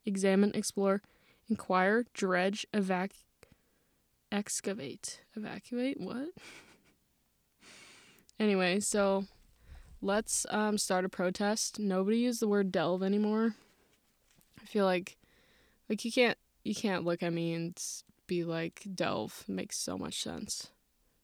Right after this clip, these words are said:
That doesn't make sense. That's a stupid word. Okay. <laughs> Sorry for that rant on. Anyway, that was my recap of my last week.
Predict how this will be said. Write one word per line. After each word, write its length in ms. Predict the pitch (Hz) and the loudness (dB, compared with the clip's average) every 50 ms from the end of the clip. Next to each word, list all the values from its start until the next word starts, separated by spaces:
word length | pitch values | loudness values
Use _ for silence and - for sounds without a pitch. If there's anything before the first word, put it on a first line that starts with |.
| _ | _
That 160 | - 202 202 - | -6 -4 -2 -2
doesn't 220 | 214 208 208 208 | 0 0 0 0
make 160 | 196 185 180 | 0 -2 -4
sense. 320 | - - 180 170 180 - - | -4 -4 -2 -4 -4 -4 -8
That's 180 | 185 - - | -10 -10 -10
a 100 | - - | -10 -10
stupid 360 | - - 202 190 - 190 185 | -2 -2 -2 0 0 -2 -2
word. 340 | 175 180 175 175 175 175 175 - - _ _ _ _ _ _ _ _ _ _ _ _ _ _ _ - - - - _ _ - | -2 0 0 0 0 -2 -4 -10 -16 _ _ _ _ _ _ _ _ _ _ _ _ _ _ _ -20 -20 -20 -20 _ _ -6
Okay. 400 | - 208 - 196 180 175 175 180 - - _ _ - | -4 -2 0 0 2 2 0 -2 -4 -8 _ _ -4
<laughs> 60 | 240 - - - - - - - - - _ _ _ _ _ _ _ _ - - - - - - - - - - - | -2 -2 -2 -2 -4 -6 -10 -14 -18 -20 _ _ _ _ _ _ _ _ -20 -20 -20 -20 -20 -20 -20 -20 -20 -20 -14
Sorry 500 | - - - 196 196 208 208 196 180 185 | -12 -4 -2 0 2 2 2 2 0 -2
for 140 | 185 - 196 | -2 -2 -2
that 280 | 185 185 175 - - - _ | 0 0 0 0 -2 -6 _
rant 720 | - 190 185 180 175 175 185 185 175 - - - - - - - - - - - | -8 -6 -4 -2 -2 0 0 -2 -2 -4 -6 -10 -12 -12 -14 -18 -20 -14 -8 -6
on. 460 | 180 175 170 170 165 165 170 175 165 - - _ _ _ _ _ _ _ _ _ _ _ _ _ _ _ _ _ _ _ _ _ _ _ _ _ _ _ - - _ _ | -4 -4 -2 -2 -4 -4 -4 -6 -8 -10 -18 _ _ _ _ _ _ _ _ _ _ _ _ _ _ _ _ _ _ _ _ _ _ _ _ _ _ _ -20 -20 _ _
Anyway, 360 | 233 240 240 202 185 185 180 | 4 6 6 6 6 4 4
that 160 | 180 190 208 233 | 4 4 4 4
was 160 | 285 294 - | 4 4 4
my 140 | 381 381 339 277 - - - | 4 4 4 2 2 0 0
recap 560 | - 208 190 196 - - 190 180 175 185 220 - - - - - | 2 2 2 2 2 0 0 2 2 0 0 -2 -6 -14 -6 -2
of 600 | 202 196 190 185 185 180 185 185 185 196 - - | 2 4 4 6 6 4 4 2 0 -2 -6 -4
my 200 | - 214 202 196 | -2 0 0 2
last 320 | 196 190 190 190 196 - - | 0 0 0 -2 -4 -4 -2
week. 360 | 202 196 202 202 - - - | -2 -2 -2 -4 -6 -14 -20